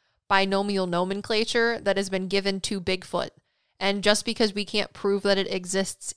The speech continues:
yet in our dimension, scientists are, I guess, in science legality, able to give it a name. So Homo sapiens cognatus actually means related by blood, and it's the zoological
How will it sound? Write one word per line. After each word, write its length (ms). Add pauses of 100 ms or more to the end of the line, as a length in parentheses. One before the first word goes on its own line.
yet 500 (240)
in 120
our 220
dimension, 680 (500)
scientists 640
are, 300 (240)
I 100
guess, 440
in 220
science 540
legality, 680
able 300
to 120
give 240
it 80
a 60
name. 400
So 400
Homo 320
sapiens 540
cognatus 600
actually 380
means 340
related 440
by 180
blood, 380
and 120
it's 160
the 140
zoological 880